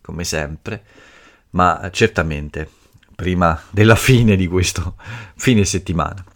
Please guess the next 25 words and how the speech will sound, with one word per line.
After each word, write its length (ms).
Lunedì 420
voglio 380
ricominciare 880
con 300
un 260
ritmo 580
più 140
costante 800
e 120
più, 340
ehm, 720
normale, 640
ecco. 260
Quindi 360
pubblicare 680
gli 80
episodi 580
da 180
lunedì 520
al 180
venerdì 600
in 160
modo 460
più 220
regolare. 680